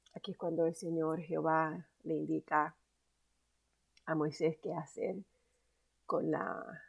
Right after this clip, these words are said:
con la vara y la roca. Moisés tenía mucha ira contra su, contra su pueblo y golpeó la roca.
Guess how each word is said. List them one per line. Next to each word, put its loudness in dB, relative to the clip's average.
con -2
la 2
vara 0
y 2
la 0
roca. -2
Moisés -6
tenía -6
mucha -4
ira 10
contra -2
su, -2
contra 4
su -4
pueblo 8
y 10
golpeó 8
la 6
roca. -6